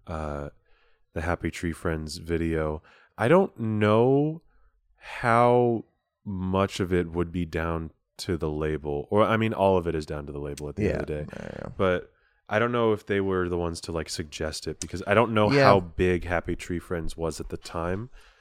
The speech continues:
Speaker 2: Sure.
Speaker 1: Considering I was, like, what, eight or nine? No,
Speaker 2: Sure.
Speaker 1: younger than that. Probably, like, seven. I don't fucking know.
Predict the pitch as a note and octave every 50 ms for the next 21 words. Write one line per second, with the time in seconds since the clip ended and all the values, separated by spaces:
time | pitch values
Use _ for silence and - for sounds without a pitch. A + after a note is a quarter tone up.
0 | - - - - - G2 F#2 F2 E2+ F2 E2+ - - F#2 F2+ F2+ F2+ F2 E2+ E2+
1 | E2 D#2+ D#2+ D#2+ D2+ - E2 D2 D2 - _ - _ _ - - - D#2+ D#2+ D2
2 | C#2+ - - - _ _ _ _ _ - - D#2+ E2 E2+ E2+ _ _ - F2 D#2+
3 | D#2 D#2 D#2 D2 D2+ D#2 E2 E2 E2+ E2+ F2+ G2 - _ - - - - G#2 G2+
4 | F#2+ G#2 G#2 G2+ G#2 G#2 G#2 - - F#2 F2 F#2+ G2+ G2+ F#2+ E2+ D#2+ D#2 D#2 D#2
5 | D2 D2 C#2+ - _ _ _ _ _ _ _ _ _ _ _ _ _ _ - -
6 | D2+ C#2+ C#2+ D2 D2 C#2+ C#2+ C#2+ - - - - D#2+ D2 C#2+ D2 D2 C#2+ C#2+ D2
7 | D2+ D2+ D2 - - D#2 - D#2 D2 D2 D2 C#2+ D2